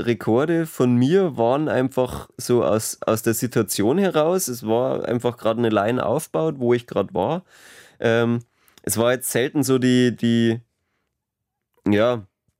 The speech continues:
der Wunsch dahinter, hey, ich will jetzt einen Rekord machen oder nicht, sondern es hat sich einfach so ergeben. Und, ähm, m-,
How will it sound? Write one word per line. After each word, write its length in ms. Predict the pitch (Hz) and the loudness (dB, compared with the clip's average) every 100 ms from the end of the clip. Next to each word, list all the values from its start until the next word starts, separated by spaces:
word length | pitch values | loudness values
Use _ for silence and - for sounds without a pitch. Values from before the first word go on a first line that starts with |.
| _ _ _ - - - | _ _ _ -18 -6 -2
der 180 | 110 101 | -2 0
Wunsch 320 | 131 180 - | 0 0 0
dahinter, 460 | 113 120 123 117 | 0 2 0 0
hey, 180 | 98 104 | 0 0
ich 120 | 107 | 0
will 120 | 107 110 | 0 0
jetzt 200 | 110 104 | 0 0
einen 120 | 101 | 0
Rekord 360 | 95 82 98 | 0 0 0
machen 280 | 120 92 95 | 0 -2 -2
oder 180 | 85 87 | -2 0
nicht, 180 | 95 110 | -2 -4
sondern 260 | 85 85 | -4 -2
es 160 | 82 - | -4 -4
hat 120 | 98 | -4
sich 160 | - 92 | -4 -2
einfach 200 | 90 90 | -2 -4
so 140 | - | -2
ergeben. 460 | 87 82 92 104 87 - - - - _ - | -2 0 0 0 -4 -8 -20 -20 -20 _ 0
Und, 500 | 104 104 208 - _ _ _ _ _ | 2 4 2 -4 _ _ _ _ _
ähm, 400 | - 101 101 98 - | -2 2 2 0 -4
m-, 140 | - | -6